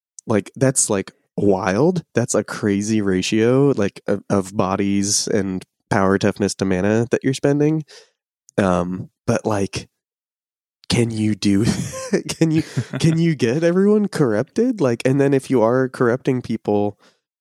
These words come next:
Speaker 1: like, is the deck not trying to win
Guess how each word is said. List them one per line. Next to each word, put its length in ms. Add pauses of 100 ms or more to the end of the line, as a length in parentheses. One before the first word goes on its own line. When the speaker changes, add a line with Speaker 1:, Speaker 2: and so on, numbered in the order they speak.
(140)
Speaker 1:
like, 300 (140)
is 160
the 100
deck 300
not 340
trying 400
to 140
win 400